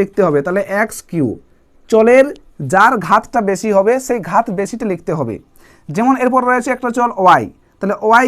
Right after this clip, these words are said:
কিউ, এখানটা আছে ওয়াই, তাহলে অবশ্যই ওয়াই কিউটা বড়,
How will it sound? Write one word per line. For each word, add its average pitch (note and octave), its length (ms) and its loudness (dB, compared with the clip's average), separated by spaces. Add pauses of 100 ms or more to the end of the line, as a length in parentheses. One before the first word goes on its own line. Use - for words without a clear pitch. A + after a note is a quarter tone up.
কিউ, C4+ 160 2 (480)
এখানটা A3 280 0
আছে A#3 120 0 (100)
ওয়াই, D#3+ 220 4 (260)
তাহলে A#3 240 -2
অবশ্যই C4 380 2
ওয়াই B3+ 220 2
কিউটা C#4+ 300 0
বড়, B3+ 120 2